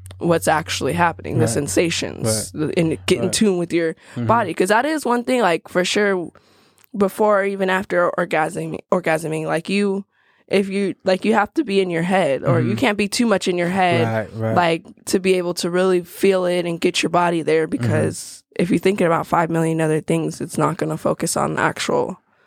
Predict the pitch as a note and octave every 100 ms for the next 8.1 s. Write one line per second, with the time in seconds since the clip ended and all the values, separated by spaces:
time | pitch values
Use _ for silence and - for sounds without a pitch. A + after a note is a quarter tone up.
0 | _ _ G3+ G3 F3 E3 E3+ - - F2
1 | - - - E3+ E3 A#2+ D3 D#3+ D3+ C#3+
2 | E3 E3+ D#3+ D#3 D3+ - - - - -
3 | - C3+ C3 D3 C#3 C#3+ D3+ C3+ C3+ B2
4 | C3+ C3+ C3 B2+ B2 A#2+ - - B2 -
5 | B2 B2 A#2+ - C3 - B2 A#2+ A#2+ A#2+
6 | A#2+ A#2+ A#2+ A#2+ A#2+ B2 A#2+ A#2+ B2 _
7 | _ _ _ _ _ _ B2+ B2+ A#2+ C3